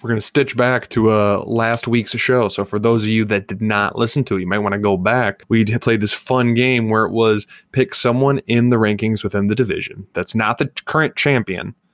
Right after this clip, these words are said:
You can't pick the current champion that will touch U F C gold at some point that year. They won't necessarily be the champ at the end of the year, but they will touch it at some point.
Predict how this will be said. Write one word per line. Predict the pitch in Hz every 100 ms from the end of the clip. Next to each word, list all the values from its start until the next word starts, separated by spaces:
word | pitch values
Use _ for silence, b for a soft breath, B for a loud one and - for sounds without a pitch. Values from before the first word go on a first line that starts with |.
| _ _ -
You | 101
can't | 123 110
pick | 143 135
the | -
current | - 104 98
champion | 104 95 87 90 92 b _
that | 107 92
will | 80
touch | - 123 123 -
U | 117 117
F | 110
C | - 120
gold | 110 110 107 104
at | 104
some | - 110 104
point | - 107 101
that | 104
year. | 98 - -
They | 104
won't | 117 156
necessarily | 160 170 175 160
be |
the | 156
champ | 170 156
at | -
the | 160
end |
of | 123
the | 95
year, | 80 B B
but | - 101
they |
will | 101
touch | 92 117 - 110
it |
at | -
some | 107 98
point. | - 78 -